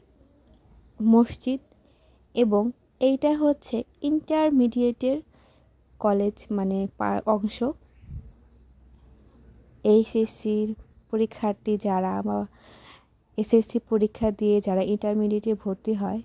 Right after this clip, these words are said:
তারা এইখানে পড়াশোনা করে এবং এখানকার স্টুডেন্ট কিন্তু ওই, ওই পাশে যে অনার্স ডিপার্টমেন্টগুলো দেখলেন, সেখানে গিয়েও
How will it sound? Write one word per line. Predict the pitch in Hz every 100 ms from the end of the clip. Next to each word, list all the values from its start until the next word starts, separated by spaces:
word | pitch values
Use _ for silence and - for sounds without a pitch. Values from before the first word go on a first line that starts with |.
| _ _ _ - -
তারা | 208 190 185 254 _ _ _ _
এইখানে | 220 220 208 185
পড়াশোনা | 185 180 185 190 180
করে | 185
এবং | 180 196
এখানকার | 214 220 247 254 262
স্টুডেন্ট | - 269 262 262
কিন্তু | 269 269 262
ওই, | 226 247 - - - - _ _ _ _
ওই | 254
পাশে | 254 254 247
যে | 247 254
অনার্স | 214 220 240 - _ _ -
ডিপার্টমেন্টগুলো | 233 226 226 233 226 233 226
দেখলেন, | 220 226 240 277 _ _ _
সেখানে | - 285 285 277 262
গিয়েও | 247 285